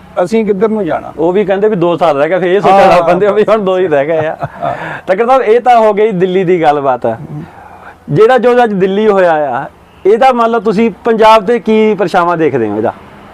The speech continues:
Speaker 1: ਦੇਖੋ ਰਵੀ, ਸੌ ਪਰਸੈਂਟ ਪਰਛਾਵਾਂ ਪੈਣਾ ਇਹਦਾ।
Speaker 2: ਹੂੰ।
Speaker 1: ਪਰਛਾਵਾਂ ਵੀ ਮਾੜਾ ਪੈਣਾ।
Speaker 2: ਹੂੰ।
Speaker 1: ਠੀਕ ਹੈ ਜੀ। ਆਪਣੇ ਜਿਹੜੇ, ਅਹ,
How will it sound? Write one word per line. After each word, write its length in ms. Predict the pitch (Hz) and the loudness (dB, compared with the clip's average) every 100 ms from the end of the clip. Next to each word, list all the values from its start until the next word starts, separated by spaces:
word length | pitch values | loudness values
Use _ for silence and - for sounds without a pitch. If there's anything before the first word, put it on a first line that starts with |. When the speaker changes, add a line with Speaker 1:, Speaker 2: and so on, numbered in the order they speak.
| - - - - - - - - 196 | -20 -20 -20 -20 -20 -20 -20 -16 -10
Speaker 1:
ਦੇਖੋ 220 | 202 220 | -2 0
ਰਵੀ, 280 | 226 247 247 | 0 0 -2
ਸੌ 360 | - 180 180 | -4 -2 -2
ਪਰਸੈਂਟ 480 | 175 185 185 180 180 | -2 -4 -2 -4 -4
ਪਰਛਾਵਾਂ 520 | 175 160 170 156 160 | -4 -4 -4 -2 -2
ਪੈਣਾ 320 | 151 135 131 | -2 -2 0
ਇਹਦਾ। 240 | 135 156 - 127 | -2 -4 -6 -4
Speaker 2:
ਹੂੰ। 240 | 123 101 - | -4 -4 -6
Speaker 1:
ਪਰਛਾਵਾਂ 500 | 160 - 156 151 156 | -6 -2 -2 0 0
ਵੀ 120 | 165 | 0
ਮਾੜਾ 300 | 165 160 165 | 0 0 -2
ਪੈਣਾ। 380 | 160 170 170 175 | -2 0 -2 -4
Speaker 2:
ਹੂੰ। 300 | 120 120 107 104 - - | -6 -6 -8 -12 -18 -8
Speaker 1:
ਠੀਕ 240 | 160 147 | -8 -2
ਹੈ 100 | 180 | 0
ਜੀ। 260 | 180 185 180 - - - - - - - | 0 0 -4 -12 -20 -20 -20 -20 -10 -4
ਆਪਣੇ 420 | 170 - 196 196 | -4 -2 -4 0
ਜਿਹੜੇ, 420 | 190 190 196 196 | 0 2 2 2
ਅਹ, 840 | - - - 160 160 160 160 156 | -4 -20 -6 0 2 2 2 0